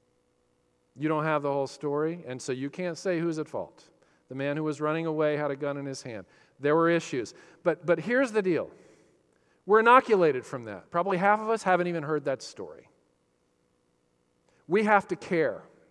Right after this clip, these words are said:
We have to care that a world, our world is in such a condition that one community is terrified of cops, terrified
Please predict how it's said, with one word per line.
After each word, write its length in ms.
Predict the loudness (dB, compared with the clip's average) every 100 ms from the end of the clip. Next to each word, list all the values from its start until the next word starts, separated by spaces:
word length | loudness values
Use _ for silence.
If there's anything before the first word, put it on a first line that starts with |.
| _ _ _ _ _ _ _ _ _ _ _ _ _ _ _ _ -2
We 140 | 2
have 200 | 6 4 2
to 80 |
care 480 | -6 2 4 6 6
that 140 | 6 4
a 60 |
world, 460 | 4 4 6 4 4
our 220 | 4 6
world 260 | 6 4 2
is 120 | -2
in 80 | -6
such 380 | 0 0 0 -4
a 40 |
condition 760 | -8 -4 -2 -4 -6 -10 -12 -18 _ _ _ _ _ _ _ _ _ _ _
that 160 | 2 6
one 260 | 8 6 4
community 480 | -2 0 0 0
is 180 | -2 -4
terrified 920 | -6 2 8 8 8 6 2 2 -4 -12 -20 _ _ _ -8
of 160 | -8
cops, 600 | -6 -6 -6 -8 -16 -20 -20 _ _ _ _ _ _ _ _ _ _ _ _
terrified 920 | 6 8 8 6 4 -2 -4 -18